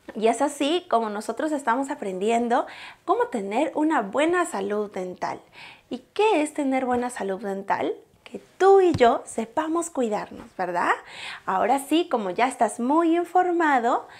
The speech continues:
lo que tienes que hacer es cepillarte muy bien los dientes y sobre todo seguir las recomendaciones del doctor, ¿verdad? Ahora sí, chicos, vamos a observar cómo es que se cepilla este niño los dientes.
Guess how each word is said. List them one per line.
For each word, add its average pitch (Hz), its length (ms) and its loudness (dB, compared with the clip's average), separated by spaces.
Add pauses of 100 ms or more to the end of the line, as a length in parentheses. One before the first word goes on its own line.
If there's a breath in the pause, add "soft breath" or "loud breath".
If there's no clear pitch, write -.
(200 loud breath)
lo 202 160 -2
que 175 120 -4
tienes 269 440 -2
que 381 120 0
hacer 254 520 2 (160)
es 226 320 -2
cepillarte 190 680 -6
muy 262 380 -6
bien 220 320 -6
los 208 240 -10
dientes 302 800 -2 (440 loud breath)
y 349 160 2
sobre 392 340 0
todo 302 640 2
seguir 254 360 -2
las 294 200 6
recomendaciones 254 880 -2
del 220 180 -2
doctor, 196 460 -6 (200)
¿verdad? 208 360 4 (500 loud breath)
Ahora 320 380 2
sí, 269 260 -2
chicos, - 480 -4 (260)
vamos 320 380 0
a 220 220 -6 (120)
observar 226 800 2
cómo 339 240 0
es 330 120 -4
que 311 120 -2
se 302 100 -6
cepilla 277 680 -2
este 294 280 -6
niño 285 280 -6
los 311 220 -6
dientes. 370 640 -2